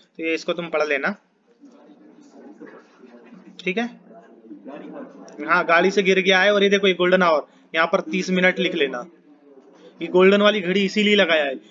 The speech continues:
ये गिर गई, ये मैडम, हाँ मैडम नहीं सर है, अच्छे से तुम्हारे को मैडम ही नजर आएगी, सर है। तीस मिनट, हाँ इंडिकेटर सब वो चाहे वो भी टूट गया है, देखो ये सब टूट गया है, ऐसे ही होता है, निपट जाता है इंसान, ठीक है।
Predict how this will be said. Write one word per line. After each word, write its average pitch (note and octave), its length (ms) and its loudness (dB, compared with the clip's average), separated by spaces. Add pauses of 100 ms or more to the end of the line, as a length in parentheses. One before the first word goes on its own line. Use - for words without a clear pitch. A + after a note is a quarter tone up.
(200)
ये F3 80 -2
गिर F3+ 180 0
गई, F#3+ 180 0
ये - 720 -18
मैडम, F#3+ 360 0 (400)
हाँ F3 80 -12
मैडम F#3 300 0
नहीं G#3 160 -2
सर F3+ 220 0
है, C#3 200 -4 (300)
अच्छे D3+ 240 -10
से D#3 100 -6
तुम्हारे D#3 320 -6
को D#3+ 60 -8
मैडम E3 260 -2
ही E3 120 -6
नजर D3 200 -6
आएगी, A#2 280 -12 (960)
सर C3+ 220 -10
है। A2 120 -14 (1200)
तीस G3+ 220 -2
मिनट, F3 240 -2
हाँ E3+ 320 -2
इंडिकेटर F#3 420 0
सब G3 160 0
वो G3+ 140 2
चाहे G3 200 2
वो F#3 160 2
भी G3+ 100 2
टूट F#3+ 200 2
गया F3 140 2
है, F3 60 0
देखो F3 180 -2
ये D#3+ 200 0
सब E3 280 -8
टूट E3 160 -4
गया C#3 180 -2
है, C3+ 120 -2
ऐसे D#3 140 -6
ही E3+ 60 -2
होता C3 220 -4
है, A2 100 -10 (1040)
निपट F3 240 -2
जाता E3+ 260 0
है D#3 100 0
इंसान, B2+ 240 -12 (720)
ठीक F#3+ 140 -2
है। A#3 100 2